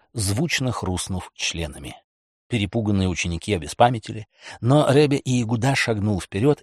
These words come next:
и властно заговорил: «Имя твоё Иосиф, ты будешь беспрекословно исполнять мою волю, ибо я создал тебя для служения».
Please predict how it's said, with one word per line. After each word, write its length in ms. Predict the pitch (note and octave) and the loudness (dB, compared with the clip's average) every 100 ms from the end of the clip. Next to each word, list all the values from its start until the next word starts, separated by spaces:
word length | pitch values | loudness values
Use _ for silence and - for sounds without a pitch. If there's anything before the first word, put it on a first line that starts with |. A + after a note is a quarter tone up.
| - | -4
и 80 | G#2+ | -4
властно 500 | E2 G2+ G#2+ - F2+ | 0 2 2 -2 -4
заговорил: 600 | E2 F2 D#2 C2+ D2 - _ _ _ | -2 -2 -2 -4 -10 -14 _ _ _
«Имя 300 | D#3+ D3+ B2 | 2 4 4
твоё 340 | A2 G2 G2+ G#2 | 0 0 0 -2
Иосиф, 680 | G#2 E2+ F2 - - - - _ _ | -4 -4 -4 -4 -10 -16 -20 _ _
ты 100 | C3 | -2
будешь 300 | C3+ C#3 G#2+ | 0 0 0
беспрекословно 1040 | G2 C#3+ - B2+ - A2 - F#2 C#3 A#2+ A#2 | -2 -2 -2 -4 0 -2 0 2 2 2 -2
исполнять 580 | - F2+ F#2 G#2 F#2+ - | -2 -2 0 0 -2 -4
мою 200 | E2+ D#2 | -6 -2
волю, 340 | G#2+ C3+ G2 - | 2 2 2 -2
ибо 200 | B2 F#2+ | -2 0
я 260 | G#2+ C#3 | 2 2
создал 500 | - - A2 F2+ F#2+ | 0 2 2 0 -6
тебя 440 | - G2 D2+ D2 - | -6 -6 -4 -4 -6
для 240 | A2 G2+ F2 | -4 0 0
служения». 760 | - D#2+ D2+ D2 B1+ - - | -4 -6 -4 -6 -8 -12 -18